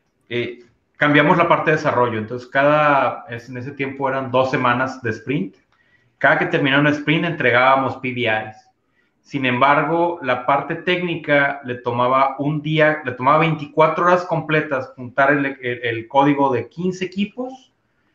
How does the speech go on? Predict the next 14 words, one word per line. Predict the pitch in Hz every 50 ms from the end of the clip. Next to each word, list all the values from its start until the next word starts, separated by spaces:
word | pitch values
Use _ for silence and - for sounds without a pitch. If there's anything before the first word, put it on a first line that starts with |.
| _ _ _ _ _ _ _ _ _ _
eh, | 139 127 127 123 123 120 120 120 120 120 120 123 120 -
compilarlo, | 135 127 123 - 135 127 135 160 220 226 226 254 262 277 277 277 269 - - _ _ _ _ _ _ _ _ _ _ -
y | 151 156
entregarlo | 147 143 - 131 127 123 127 131 135 135 143 156 151 156 151 -
a, | 139 127 123 120 120 117 117 117 113 117 117 110 - - -
a, | 120 117 113 113 110 113 113 113 117 120 117
a | 117
que | - 123
fu-, | 104 101 - - - -
fuese | - - 151 143 - 185 - -
código | - 165 190 196 202 208 190 190 180
de | 175 170
desarrollo | 160 143 135 139 131 117 127 151 160 165 160 156
funcional. | - - 139 127 117 - - 113 107 110 117 113 104 98 -